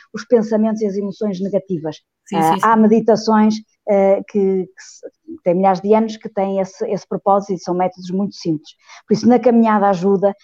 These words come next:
Speaker 1: exercícios,
Speaker 2: Eu
Speaker 1: estamos a
Speaker 2: e
Speaker 1: falar o yoga, o yoga,
Speaker 2: Exato.
Speaker 1: estamos a falar não tanto na parte física, que as pessoas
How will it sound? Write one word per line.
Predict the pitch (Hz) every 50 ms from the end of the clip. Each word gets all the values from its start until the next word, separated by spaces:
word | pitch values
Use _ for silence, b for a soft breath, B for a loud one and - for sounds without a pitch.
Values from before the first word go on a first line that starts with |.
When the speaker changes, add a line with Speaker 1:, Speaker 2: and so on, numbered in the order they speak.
| b b b
Speaker 1:
exercícios, | 220 214 220 220 220 214 220 220 208 214 - 196 180 180
Speaker 2:
Eu | 185
Speaker 1:
estamos | - 175 190 190 175
a | 190
Speaker 2:
e | 226
Speaker 1:
falar | 220 214 214
o | 214
yoga, | 220 214 214 202 208 208 196 208 240 247 247 B B B B
o | - 247
yoga, | 247 254 254 247 233 214 254
Speaker 2:
Exato. | 254 - 151
Speaker 1:
estamos | 170 - 254 233 214
a | 240 226
falar | 247 240 214 208 190
não | 233 247 247 240 226 226 _ _ _
tanto | - 240 240 214 220 214
na | 220 214
parte | 214 247 226 220 220 - -
física, | - - 262 247 196 175 208 202 - - 190 - b b b b b
que | -
as | 202 214
pessoas | - 226 214 220